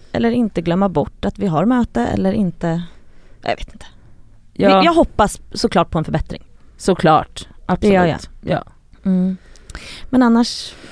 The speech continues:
Speaker 1: absolut härlig sommar. Men det har varit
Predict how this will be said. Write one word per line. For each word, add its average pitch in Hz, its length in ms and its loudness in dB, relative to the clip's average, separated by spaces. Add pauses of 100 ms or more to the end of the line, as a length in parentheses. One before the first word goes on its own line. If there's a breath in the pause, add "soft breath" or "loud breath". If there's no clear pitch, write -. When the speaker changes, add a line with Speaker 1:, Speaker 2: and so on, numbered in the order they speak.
(160)
Speaker 1:
absolut - 760 -2 (640)
härlig 190 400 0
sommar. 165 340 0
Men 185 220 2
det 202 60 6
har 190 200 4 (520)
varit 190 600 -2